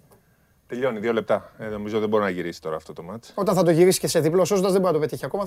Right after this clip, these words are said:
Speaker 2: Κάποια στιγμή θα το πετύχει. Δείχνει εμένα, τώρα μας δείχνει έτσι. Κάποια στιγμή θα βάλει και το
Speaker 1: Κάτσε
Speaker 2: γενικό.
Speaker 1: λίγο να γε-, να φτιαχτώ.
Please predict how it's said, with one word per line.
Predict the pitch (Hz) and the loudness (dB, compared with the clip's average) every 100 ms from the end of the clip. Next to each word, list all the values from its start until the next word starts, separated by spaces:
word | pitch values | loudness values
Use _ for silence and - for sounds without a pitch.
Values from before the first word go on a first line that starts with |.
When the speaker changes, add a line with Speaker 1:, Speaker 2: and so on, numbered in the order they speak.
| 196 | -4
Speaker 2:
Κάποια | 180 156 | -4 -2
στιγμή | 143 190 | -4 -6
θα | 185 | -6
το | |
πετύχει. | 170 151 135 160 | -6 -8 -10 -8
Δείχνει | 160 151 | -6 -4
εμένα, | 139 151 160 | -4 -6 -4
τώρα | 170 | -4
μας | 151 | -4
δείχνει | 143 147 185 | -6 -6 -6
έτσι. | 208 - - _ - | -6 -10 -20 _ -16
Κάποια | - 170 | -6 -4
στιγμή | 147 175 | -2 -4
θα | 180 | -2
βάλει | 175 | -2
και | 143 | -2
το | |
Speaker 1:
Κάτσε | 127 143 | -4 -2
Speaker 2:
γενικό. | 135 98 | -2 -2
Speaker 1:
λίγο | 92 | -2
να | |
γε-, | 98 95 - | -6 -8 -12
να | 117 | -14
φτιαχτώ. | - - 131 | -16 -10 -10